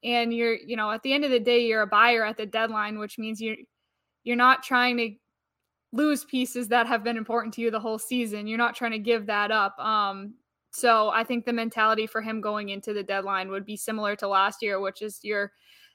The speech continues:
I mean, I, I'd have to check how much draft capital they have left.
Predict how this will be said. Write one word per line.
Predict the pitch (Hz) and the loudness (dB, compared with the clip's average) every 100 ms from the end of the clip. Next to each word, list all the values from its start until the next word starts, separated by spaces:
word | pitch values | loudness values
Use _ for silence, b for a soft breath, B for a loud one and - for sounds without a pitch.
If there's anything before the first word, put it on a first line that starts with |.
| _ - | _ -12
I | |
mean, | 185 175 | -12 -4
I, | - - - _ _ _ | -2 -2 -8 _ _ _
I'd | 277 | 8
have | 370 381 | 8 6
to | 302 220 - | -4 -6 -8
check | - 240 240 | 4 4 6
how | 240 | 2
much | 220 - | 2 2
draft | 202 208 - | 2 2 2
capital | 202 220 220 | 0 0 0
they | 202 | 0
have | 208 208 185 | 2 -2 -2
left. | 190 196 269 - | 0 2 2 -2